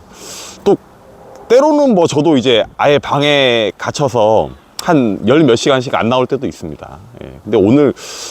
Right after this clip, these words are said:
눈이 좀 많이 내리길 바라면서 현장에 나왔는데 생각보다 눈이 많이 안 내리네. 아, 아쉽습니다. 그 자이언티의 그 이문세 형님이랑 같이 나온 노래 있잖아요. 눈이 올까요?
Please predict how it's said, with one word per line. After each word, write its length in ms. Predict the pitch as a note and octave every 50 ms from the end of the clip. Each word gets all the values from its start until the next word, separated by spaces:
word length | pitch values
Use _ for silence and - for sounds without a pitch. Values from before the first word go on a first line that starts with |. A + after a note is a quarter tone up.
| - - -
눈이 260 | - C#3+ F3 G#3 G#3+
좀 160 | F3+ G#3 F3+
많이 280 | C3 F2 G2 C#3+ F3+ F#3+
내리길 420 | E3+ D#3+ D3 C#3 C3+ A#2+ C#3+ C3+
바라면서 520 | A2+ - - G#2 A2 A2+ A2+ A2 A2 G#2 A2
현장에 380 | G#2 C#3+ D#3+ D#3 D#3+ D3+ C#3+
나왔는데 420 | B2 G2 F2+ F2+ E2+ E2 D#2+ D2+ D#2+
생각보다 420 | - - G3+ C4+ C4+ - E4 - A3+
눈이 200 | B2+ A#2 A2+ B2+
많이 200 | A#2 F#2+ F#2 G#2
안 140 | G#2+ - D2+
내리네. 480 | D#2 D2+ C#2 D2 C#2 C2 C2 C2+ C#2 C#2 - - -
아, 260 | - D#2+ D2 C#2 - -
아쉽습니다. 600 | - - - - - - E2+ C#2+ C2+ B1+ - - - - - - - - -
그 140 | - F#2+ F#2+
자이언티의 1000 | - A#2 A2+ C#3 D3+ E3 E3+ E3 - - - E3 D3+ D3 C3+ B2+ A#2+ A2 G2 - - - - - - - - - - - - - - - - -
그 100 | - -
이문세 440 | A2 G#2+ C3+ D#3+ F#3 G3+ F#3 G3 F#3+
형님이랑 420 | F3 E3+ E3+ E3 D#3 D3+ D3 C3+ B2
같이 280 | - G2 F#2+ - - C3
나온 260 | A#2 A2 A2 G#2 G2+
노래 200 | G2 F#2+ F2 E2
있잖아요. 440 | D2+ - - D#2 D2+ E2 F#2+ F#2 D2+
눈이 300 | D#2+ F#2 A2 A2 G#2+ G2+
올까요? 520 | F2+ D#2+ D2+ - D#2 C#2+ C2+ C2 C2+ -